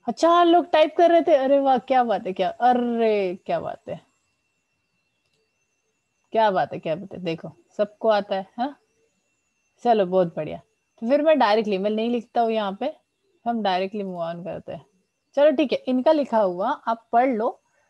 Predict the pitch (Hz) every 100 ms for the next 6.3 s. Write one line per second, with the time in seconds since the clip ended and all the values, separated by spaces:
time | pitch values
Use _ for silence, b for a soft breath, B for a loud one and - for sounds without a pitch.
0 | _ 233 226 240 247 233 240 220 185 175
1 | 175 277 349 247 208 240 392 - 240 214
2 | - 233 175 151 - 139 - 143 170 170
3 | 339 - 190 208 220 247 - - 226 _
4 | 180 165 _ _ - - _ _ - 208
5 | 247 - 185 160 - 160 165 151 147 -
6 | 196 240